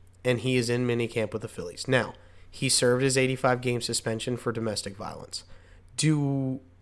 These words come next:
this is where it becomes a sensitive subject. Like, do you believe he deserves a chance?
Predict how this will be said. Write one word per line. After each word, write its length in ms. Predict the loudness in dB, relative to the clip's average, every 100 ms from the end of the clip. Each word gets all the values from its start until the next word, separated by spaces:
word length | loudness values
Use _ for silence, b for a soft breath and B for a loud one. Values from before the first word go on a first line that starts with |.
| -20 -20 -20 -16 -16 -2
this 280 | 4 4
is 100 | 4
where 200 | 4 6
it 60 | 6
becomes 280 | 4 -2 0
a 40 |
sensitive 420 | 0 0 0 -2
subject. 400 | -2 0 2 0
Like, 200 | -2 -10 -12 b b -6
do 80 | 0
you 100 | 2
believe 300 | 2 2 2
he 100 | 2
deserves 400 | 2 4 4 2
a 60 |
chance? 500 | 0 2 2 0 -6